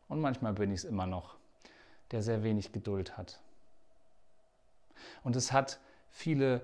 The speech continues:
Beziehungen kaputt gemacht. Aber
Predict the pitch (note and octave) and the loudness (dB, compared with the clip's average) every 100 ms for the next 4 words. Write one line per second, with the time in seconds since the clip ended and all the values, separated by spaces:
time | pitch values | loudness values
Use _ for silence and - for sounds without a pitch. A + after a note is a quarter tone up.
0 | - - B2 - - D#3+ A#2 G#2+ - - | -4 -10 -8 -4 0 2 2 0 -4 -8
1 | - - F2+ F2 - - - - - - | -10 -6 -6 -6 -10 -18 -18 -18 -18 -20
2 | - - - - - - _ _ - - | -20 -20 -20 -18 -20 -20 _ _ -20 -16
3 | - - - - - - A2+ A2 A2 A2 | -14 -12 -12 -12 -8 0 4 6 4 2